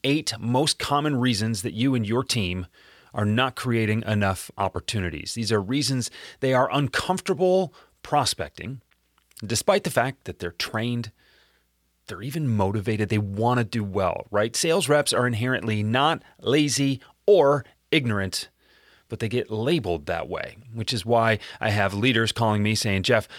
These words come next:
I need you to get my sales team to actually work 'cause they're lazy." Or, "Jeff, I need you to come in here and train us 'cause clearly we don't know what to do, because if we knew what to do, we'd be doing it."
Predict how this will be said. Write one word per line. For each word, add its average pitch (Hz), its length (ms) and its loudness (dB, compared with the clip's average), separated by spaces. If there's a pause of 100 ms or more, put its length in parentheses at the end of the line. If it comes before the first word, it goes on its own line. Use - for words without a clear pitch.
I 104 80 -2
need 107 200 2
you 104 80 -2
to 101 60 -2
get 104 180 -2
my 92 280 0 (260)
sales 107 260 0
team 98 200 -4
to - 120 -6
actually 95 360 -2
work 90 340 -2
'cause 87 160 -8
they're 85 140 -4
lazy." 85 340 0 (220)
Or, 98 240 2 (400)
"Jeff, 123 280 0
I 120 60 0
need 143 140 0
you 143 100 0
to 120 60 -4
come 123 140 -2
in 117 60 0
here 117 140 0
and 110 220 -2
train 107 340 0
us 85 140 -2
'cause - 160 -6
clearly 135 600 0
we 110 120 -2
don't 110 160 -2
know 101 100 0
what 95 220 -2
to - 80 -14
do, 131 400 6 (240)
because 113 260 0
if 107 120 -2
we 107 100 2
knew 123 140 4
what 117 120 2
to - 80 -8
do, 101 180 0
we'd 92 180 -4
be 92 100 -8
doing 92 260 -2
it." 76 140 -10